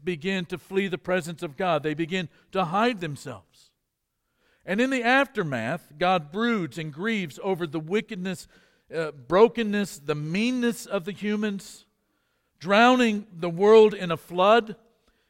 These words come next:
which one family is rescued in order to restart the human project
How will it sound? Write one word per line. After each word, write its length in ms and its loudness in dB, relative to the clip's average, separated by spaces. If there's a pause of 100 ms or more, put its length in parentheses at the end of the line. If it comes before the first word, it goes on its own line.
(140)
which 240 -2
one 340 2
family 460 -4
is 300 -8
rescued 600 -2
in 260 -8
order 280 -2
to 140 -10
restart 720 0 (260)
the 120 -4
human 340 -6
project 580 0